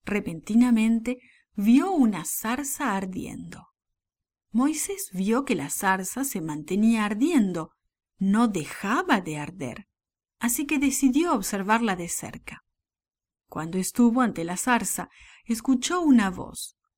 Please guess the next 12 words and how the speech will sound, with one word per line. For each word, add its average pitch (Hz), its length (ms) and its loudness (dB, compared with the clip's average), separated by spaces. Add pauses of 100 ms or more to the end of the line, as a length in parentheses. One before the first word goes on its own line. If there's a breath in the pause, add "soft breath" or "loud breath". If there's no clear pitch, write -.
(140)
"Moisés, 254 1120 2
Moisés", 254 1040 2 (200)
dijo 185 280 -8
la 180 140 -4
voz. 151 400 -12 (720 soft breath)
"Aquí 208 400 0
estoy", 185 920 -2
respondió 196 680 -2
Moisés. 175 640 -8 (580 soft breath)
"No 254 280 6
te 349 120 -2
acerques, 190 800 -4